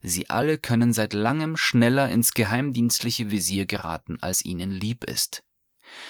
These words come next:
So kam etwa im Jahr zweitausenddreizehn heraus, dass der niedersächsische Verfassungsschutz über lange Zeit Journalisten auf Schritt und Tritt bespitzelte. Fünf Jahre später entschied das Oberverwaltungsgericht Nordrhein-Westfalen,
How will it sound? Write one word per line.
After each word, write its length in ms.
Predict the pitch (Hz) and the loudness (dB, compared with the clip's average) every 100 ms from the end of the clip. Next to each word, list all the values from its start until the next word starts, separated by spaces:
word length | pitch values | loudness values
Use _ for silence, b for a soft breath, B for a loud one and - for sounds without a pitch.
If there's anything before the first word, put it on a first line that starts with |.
| B B B | B B B
So 220 | 101 107 | -2 0
kam 280 | - 101 127 | 2 2 2
etwa 260 | 113 - 123 | 0 -2 0
im 180 | 113 107 | 2 2
Jahr 200 | 101 107 | 2 0
zweitausenddreizehn 1000 | - 98 - 104 92 - 110 165 - 101 | 0 0 0 -4 -4 -2 -2 0 0 0
heraus, 540 | 95 - 85 139 - B B B | -2 -2 -2 -2 -4 B B B
dass 200 | - 110 | -4 -2
der 140 | - 101 | 2 4
niedersächsische 840 | 113 185 170 120 139 - 131 117 | 4 4 2 2 0 0 0 -2
Verfassungsschutz 1000 | 104 - 160 - 104 - - 143 - - B B | -4 -2 0 0 0 -2 -2 -2 -2 -4 B B
über 260 | 123 113 110 | 0 4 4
lange 260 | 127 180 | 4 2
Zeit 460 | - 117 117 131 - | 2 2 2 0 -2
Journalisten 760 | 120 113 110 156 - - 135 135 | 2 4 4 4 2 2 0 0
auf 200 | 101 - | 0 0
Schritt 320 | - 131 - | -2 -2 -2
und 200 | 131 120 | -2 0
Tritt 320 | - 98 - | -4 -4 -4
bespitzelte. 800 | 131 - 85 - - 73 78 78 - _ _ _ _ _ B B B _ | -2 -2 -2 -2 -2 -4 -8 -8 -14 _ _ _ _ _ B B B _
Fünf 360 | - 117 98 104 | 2 4 4 2
Jahre 240 | 92 95 | -2 -2
später 500 | - - 110 120 - | -2 0 0 0 -2
entschied 460 | 110 110 - 156 - | 0 0 0 -2 -2
das 180 | 131 - | -2 -2
Oberverwaltungsgericht 1200 | 147 147 135 95 90 92 95 - 101 98 101 117 | -2 -2 0 0 -2 -2 -2 -2 -2 -4 -4 0
Nordrhein-Westfalen, 1120 | 120 131 147 139 147 - - 95 90 90 | 0 0 -4 -2 -2 -2 0 2 2 0